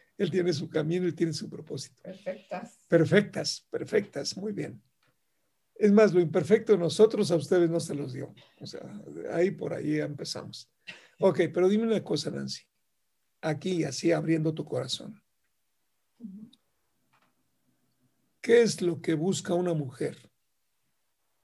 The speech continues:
Speaker 1: cuando decide hacer todo su esfuerzo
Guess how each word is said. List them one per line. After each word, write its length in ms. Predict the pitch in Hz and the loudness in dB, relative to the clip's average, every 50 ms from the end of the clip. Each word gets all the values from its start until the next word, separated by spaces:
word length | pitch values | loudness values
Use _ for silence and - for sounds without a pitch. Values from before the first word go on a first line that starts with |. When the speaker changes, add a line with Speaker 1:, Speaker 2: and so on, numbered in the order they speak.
| _ _ _ _ _ _ _ _ _ _ _ | _ _ _ _ _ _ _ _ _ _ _
Speaker 1:
cuando 360 | - - 160 151 151 156 151 | -6 -4 -2 -2 0 -2 -2
decide 720 | 147 143 135 - - - 180 170 170 170 165 165 - - _ _ _ _ _ _ _ _ _ _ _ _ _ _ _ _ _ _ _ _ _ _ _ _ _ _ _ _ _ | -2 -2 -4 -6 -4 -4 0 2 2 2 2 0 -4 -10 _ _ _ _ _ _ _ _ _ _ _ _ _ _ _ _ _ _ _ _ _ _ _ _ _ _ _ _ _
hacer 500 | 180 170 160 - - 196 190 180 - - - _ | -4 -4 0 2 4 4 4 2 -2 -8 0 _
todo 240 | 302 311 330 330 | 4 6 6 6
su 180 | - - - 196 | 4 4 4 4
esfuerzo 680 | 180 135 - - - 180 160 156 - 175 143 - - | 4 4 4 2 2 2 2 -2 -4 -6 -8 -8 -10